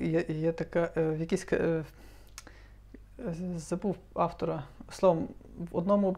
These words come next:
в одному геніальному романі, який, який називається «Ловля форелі в Америці», книжка, яка мені просто зірвала, зірвала голову взагалі. Все там перевернула. Е,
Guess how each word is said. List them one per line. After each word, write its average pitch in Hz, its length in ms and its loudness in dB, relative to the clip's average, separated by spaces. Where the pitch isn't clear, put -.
в 175 120 -4
одному 190 280 2
геніальному 180 560 4
романі, 180 480 2
який, 165 540 -2
який 180 360 -4
називається 165 960 2
«Ловля 170 320 8
форелі 165 340 4
в 165 60 0
Америці», 180 600 2
книжка, 185 460 4
яка 170 220 6
мені 170 240 2
просто 170 460 2
зірвала, 165 1040 6
зірвала 170 640 4
голову 170 440 6
взагалі. 160 500 0
Все - 200 2
там 165 140 4
перевернула. 170 640 8
Е, 160 840 4